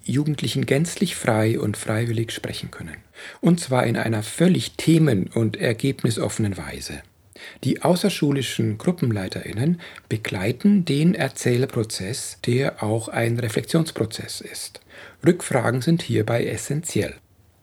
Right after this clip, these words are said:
Wie-Fragen und Situationsfragen sind förderlich,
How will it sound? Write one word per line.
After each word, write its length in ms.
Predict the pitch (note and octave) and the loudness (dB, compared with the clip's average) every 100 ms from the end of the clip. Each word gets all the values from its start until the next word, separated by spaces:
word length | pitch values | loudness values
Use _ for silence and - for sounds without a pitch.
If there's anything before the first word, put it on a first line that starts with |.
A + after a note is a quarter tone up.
| - - | -20 -8
Wie-Fragen 760 | A#2 A#2+ B2 - D#3+ E3+ G3+ G3 | 0 2 2 0 4 4 4 2
und 140 | B2+ | 2
Situationsfragen 1040 | B2 A2+ G#2+ - F#2+ G#2+ B2 - B2+ C3 B2 | -2 -2 -2 -2 -2 -2 -4 -4 -2 -2 -2
sind 180 | A#2 G#2+ | -2 -4
förderlich, 840 | - F2 E2 G#2+ F3 G3 - | -4 -6 -6 -2 0 -2 -10